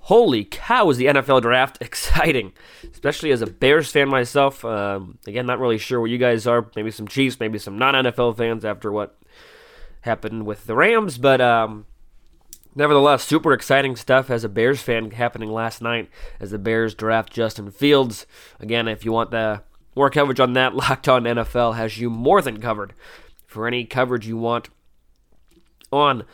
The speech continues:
the N F L draft. It's been, uh, some pretty exciting stuff, uh, for, for the N F L yesterday, but let's talk about baseball. I know I said yesterday that, uh, Dan Wilson, Locked On Phillies, and I would have,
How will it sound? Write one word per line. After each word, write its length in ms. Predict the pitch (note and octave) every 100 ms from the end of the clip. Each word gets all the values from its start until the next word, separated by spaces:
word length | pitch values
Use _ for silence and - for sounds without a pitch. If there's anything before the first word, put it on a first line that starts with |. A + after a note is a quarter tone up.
| - _ -
the 120 | A2+
N 80 | A2
F 160 | G#2+
L 140 | A2 G#2+
draft. 480 | G#2 A2 A2 -
It's 160 | G#2 G2+
been, 260 | - G#2 G2+
uh, 220 | G2+ G2+
some 240 | - G2+
pretty 220 | A#2 D3
exciting 560 | A#2 - - B2+ A2+ F#2+
stuff, 500 | - - B2+ G#2+ - - - - _ _ _ _
uh, 320 | A2+ F#2+ F#2+
for, 560 | F#2+ - G#2 G2+ G2+ F#2+ - -
for 80 | A2+
the 120 | G#2+
N 60 |
F 180 | A2 G#2+
L 160 | A#2 A2
yesterday, 460 | G#2+ A2 A2 G#2+
but 280 | G#2 G#2 - _ - - - _
let's 100 | D#3+
talk 140 | A3+
about 160 | G#3 F#3
baseball. 520 | G3 - D3+ - - -
I 80 | B2+
know 100 | C#3
I 60 | C#3+
said 260 | - C#3+
yesterday 340 | C3+ C#3+ C#3 C3+
that, 300 | B2 G#2+ -
uh, 180 | A2+ G#2+
Dan 260 | G#2+ C3
Wilson, 380 | B2 C3 B2+ A#2+
Locked 200 | A#2 B2
On 120 | A#2+
Phillies, 260 | A#2 B2+ A#2
and 80 | A#2
I 100 | A#2
would 160 | A#2
have, 260 | A#2 A#2 A2